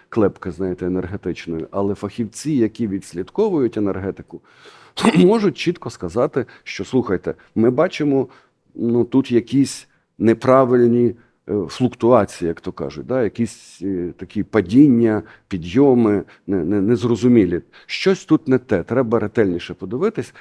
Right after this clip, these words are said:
тому що тут дуже пахне корупцією». А якщо ми цього не бачимо, то ми можемо лише здогадуватись. Особливо, е, зважаючи на те, що зараз вся енергетика знаходиться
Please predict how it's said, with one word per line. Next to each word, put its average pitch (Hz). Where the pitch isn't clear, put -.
тому 139
що -
тут 127
дуже 107
пахне 104
корупцією». 69
А 98
якщо 107
ми 185
цього 131
не 117
бачимо, 123
то 151
ми 226
можемо 151
лише 101
здогадуватись. 98
Особливо, 156
е, 101
зважаючи 123
на 98
те, 156
що -
зараз 143
вся -
енергетика 110
знаходиться 127